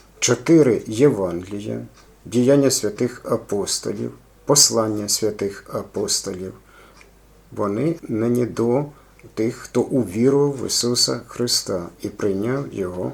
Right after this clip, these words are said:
у своє серце. Об'явлення Іоанна Богослова,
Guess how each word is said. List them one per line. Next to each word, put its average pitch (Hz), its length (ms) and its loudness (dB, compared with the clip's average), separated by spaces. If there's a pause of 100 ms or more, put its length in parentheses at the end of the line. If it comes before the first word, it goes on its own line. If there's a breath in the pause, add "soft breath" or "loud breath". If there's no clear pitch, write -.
(100)
у 107 100 -6
своє 95 540 -6 (200)
серце. - 680 -6 (760 loud breath)
Об'явлення 120 880 4
Іоанна 117 400 0
Богослова, 113 800 -4